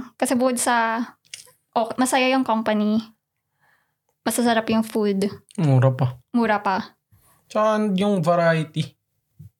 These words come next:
Speaker 1: Oo.
Speaker 2: Dito, kanil.
Speaker 1: Pili lang talaga. Ay, pero meron akong natry na,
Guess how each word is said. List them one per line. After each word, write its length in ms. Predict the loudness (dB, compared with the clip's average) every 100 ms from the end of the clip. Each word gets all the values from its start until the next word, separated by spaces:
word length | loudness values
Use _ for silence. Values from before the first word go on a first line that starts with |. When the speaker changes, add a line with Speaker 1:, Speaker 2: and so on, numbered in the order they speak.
| _ _ _ _ _ _ _
Speaker 1:
Oo. 200 | -2 2
Speaker 2:
Dito, 300 | 2 0 0 2 4 2 0 -4 _ _ _ -20
kanil. 540 | 0 2 6 6 4 0 -4 _ _ _ -4
Speaker 1:
Pili 320 | 0 2 2
lang 160 | 0
talaga. 240 | 0 0 0
Ay, 100 | 0
pero 220 | 2 2
meron 240 | 2 0
akong 160 | -2 -2
natry 340 | 0 0 0
na, 180 | 2 2